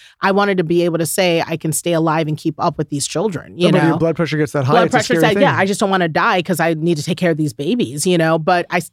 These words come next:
Speaker 1: I like the way I look, you know? And I still wore bikinis. I still went out. I didn't care if I was three hundred pounds or two hundred pounds or a hundred fifty. It doesn't matter.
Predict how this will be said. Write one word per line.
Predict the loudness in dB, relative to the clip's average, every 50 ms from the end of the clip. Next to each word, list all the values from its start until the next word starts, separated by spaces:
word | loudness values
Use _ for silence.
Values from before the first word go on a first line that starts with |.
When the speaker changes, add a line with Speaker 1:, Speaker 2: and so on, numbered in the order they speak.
| _
Speaker 1:
I | -4 -4
like | -2 -2 -2 -2 0
the | -2
way | -2 -2 -2
I | -4 -6
look, | -6 -6 -6 -8 -6 _
you | 0 2 2
know? | 4 2 2 2
And | 2 0 0 0 0 -2
I | -2 -2
still | 0 0 0
wore | 0 0 0
bikinis. | -2 -2 -2 0 0 0 2 2 2
I | 0
still | 0 0 2 2
went | 2 2 2
out. | 0 0 0
I | 0
didn't | 0 -2 -2
care | -2 -2 0 0
if | 0 0
I | 0 2
was | 2 0 0 -2 -6 -12 _ _ _ _ -10 -10 -6 -2
three | 0 2 2
hundred | 2 2 2 0 0 0
pounds | 0 0 0 0 0 0 0 2
or | 2 2 2 0 -2 -6 -10 -6
two | -2 0 0
hundred | 0 0 -2 -2 -2
pounds | -2 -2 -2 0 -2
or | -2
a | -2
hundred | 0 -2 -2 -2
fifty. | -4 -4 -6 -6
It | -6 -4
doesn't | -2 -2 -2 -2
matter. | -2 -2 -2 -2 -4 -4